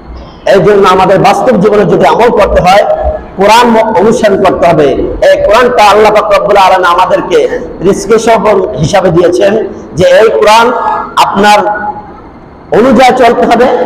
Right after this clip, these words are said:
তাহলে আপনার শরীরের ভিতরে, আপনার দ-, শরীরের ভিতরে যত রোগ ব্যাধি আছে, আপনার রোগ ব্যাধি সব ছেড়ে যাবে। এই কোরআনের ভিতরে বলা হয়েছে সুদ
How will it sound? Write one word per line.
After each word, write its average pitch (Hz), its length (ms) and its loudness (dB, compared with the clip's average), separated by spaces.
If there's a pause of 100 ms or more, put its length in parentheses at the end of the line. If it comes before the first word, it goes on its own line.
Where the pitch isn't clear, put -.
তাহলে 202 160 2
আপনার 208 440 0
শরীরের 233 460 2
ভিতরে, 220 280 2
আপনার 156 520 -2
দ-, - 380 -6
শরীরের 240 360 2
ভিতরে 226 280 0
যত 202 140 0
রোগ 190 300 2
ব্যাধি 214 280 2
আছে, 220 500 0 (220)
আপনার 175 340 0
রোগ 185 160 2
ব্যাধি 175 240 2
সব 170 220 -2
ছেড়ে 151 240 0
যাবে। 127 200 0 (380)
এই 220 240 2
কোরআনের 247 300 2
ভিতরে 254 280 2
বলা 233 220 2
হয়েছে 240 760 0
সুদ 269 240 -2